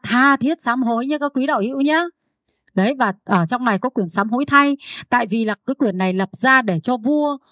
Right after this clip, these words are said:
quan và mọi người sám hối thay cho bà Nương Võ Đế. Sám hối thay tức là gì? Tức là tự tâm mình sám hối và để cho bà ấy lương vào cái tâm của mình để sám hối theo,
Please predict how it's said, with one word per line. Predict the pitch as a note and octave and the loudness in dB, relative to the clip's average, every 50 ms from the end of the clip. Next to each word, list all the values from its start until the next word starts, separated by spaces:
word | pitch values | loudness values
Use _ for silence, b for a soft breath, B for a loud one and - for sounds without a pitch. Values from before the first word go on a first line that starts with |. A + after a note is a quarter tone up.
| _ _ _ _ | _ _ _ _
quan | - C4 C4+ C#4 C#4 C4 | 0 2 2 2 0 0
và | G3 F#3+ E3+ | -2 -4 -4
mọi | E3+ F3+ F#3 G3 - G3 | -2 -2 -4 -4 -4 -4
người | F3+ F3+ F3+ E3+ D#3+ | -4 -2 -2 -2 -4
sám | - - - F#3+ G#3 B3 C4 | -4 -2 0 0 0 0 0
hối | A3 A3+ B3 D4 - | 0 0 0 -2 -4
thay | - - C#4+ C#4+ D4 D4 C#4 | -2 0 2 2 2 2 2
cho | - C#4+ C4 | 0 -2 0
bà | A3 G3+ F#3 F3+ E3 D#3 D#3 D#3+ E3+ | 2 2 2 2 0 0 -2 -2 0
Nương | F#3 A#3 B3 B3 B3 | 0 0 0 0 0
Võ | A3+ A#3+ - | 0 0 0
Đế. | B3+ B3 B3+ C4+ D4+ F4 B B B B B | 0 0 0 0 0 -2 B B B B B
Sám | - C4+ C4 C#4 | -2 0 2 2
hối | C#4+ D4 D#4+ | 0 0 -2
thay | - D4+ D#4+ D#4+ D#4 | 0 0 0 0 0
tức | - G4 G4 F#4 | 0 -2 0 0
là | C#4+ A3+ G#3 | 0 0 0
gì? | F3+ A3 A3 G3 F3 D#3+ B B B B B B B B B - | 0 -2 -2 -2 -2 -6 B B B B B B B B B -2
Tức | F#4+ G4+ - | -2 0 0
là | C4 A3 F#3+ - - | 0 0 0 -2 -2
tự | C4 E4 E4 C#4 C4+ - | -2 -2 -2 -4 -4 -4
tâm | - E4+ F4 E4 | -4 -2 0 0
mình | C#4+ B3+ A3 G#3 G3 F3+ | 0 0 0 -2 -2 -4
sám | E3 - A#3 A#3+ C#4 | -2 0 0 0 2
hối | D#4+ D4+ C#4 C#4 D4 F4+ G4+ G#4 b b b b _ | 2 2 2 0 0 -2 -4 -8 b b b b _
và | G#3 A3 G#3 | -2 -2 0
để | G3 G#3+ G#3+ G3+ F3+ E3 | 0 0 0 0 0 -2
cho | - C#4 | -2 -2
bà | A#3+ A#3+ G#3+ | -2 0 0
ấy | G#3 A3 B3 C#4 | 0 0 2 2
lương | D4 D#4 F4+ G4 G4+ G4+ G4+ G4 G4 F#4 | 2 4 4 4 2 0 0 -2 -4 -2
vào | D#4 C4+ A3 G3+ F#3 E3 _ - | 0 0 0 0 -2 -6 _ -4
cái | D4+ E4 - _ | -4 -4 -2 _
tâm | E4 E4 D#4+ D#4+ | -4 -4 -4 -4
của | - - G3 | -4 -4 -4
mình | F3+ F#3 F#3+ F3+ E3+ | -2 -2 -2 -2 -2
để | E3 D#3+ | -4 -6
sám | D#3 - - G3 A3 A#3 | -4 -2 -2 0 0 0
hối | A#3+ C#4 | -2 -2
theo, | C#4+ D4 D4+ D4 D4 C#4+ C4 G#3 | 0 0 4 4 6 4 4 2